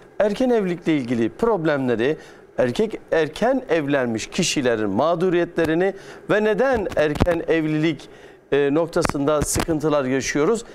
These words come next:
işin uzmanlarıyla konuşmaya devam ediyoruz. Sosyolog ve sosyal aile uz-, sosyal hizmet uzmanı Fatma Özçelik ve Doktor,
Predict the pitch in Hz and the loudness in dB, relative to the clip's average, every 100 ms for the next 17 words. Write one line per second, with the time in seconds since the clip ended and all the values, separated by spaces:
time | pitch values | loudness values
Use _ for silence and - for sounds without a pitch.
0 | - - 220 - 147 - 202 160 143 131 | -8 -2 -2 0 0 0 0 2 2 2
1 | 117 107 - 185 135 - 139 175 170 151 | 0 0 0 0 -2 -2 0 0 0 0
2 | 143 147 123 107 117 123 196 190 - - | 2 0 0 -2 0 2 0 -2 -10 -20
3 | - - - - - 185 180 - 170 143 | -20 -20 -20 -12 -4 -2 0 0 0 2
4 | 190 196 - - - 147 156 139 - 160 | 0 -2 -10 -10 -2 2 2 2 -2 -4
5 | 147 170 139 139 139 160 - - 139 120 | 0 0 2 2 0 0 -2 -4 -4 -4
6 | 123 139 - 131 - 156 143 131 156 151 | -4 -2 -2 0 0 0 0 0 0 0
7 | 117 120 131 196 - - - 160 139 123 | 0 0 2 0 -4 -20 -6 -4 -2 0
8 | 107 180 185 185 175 190 - _ _ _ | 2 2 0 0 0 -2 -6 _ _ _
9 | - 143 107 156 - 160 175 - - | -2 -2 0 -2 -2 -2 -2 -4 -12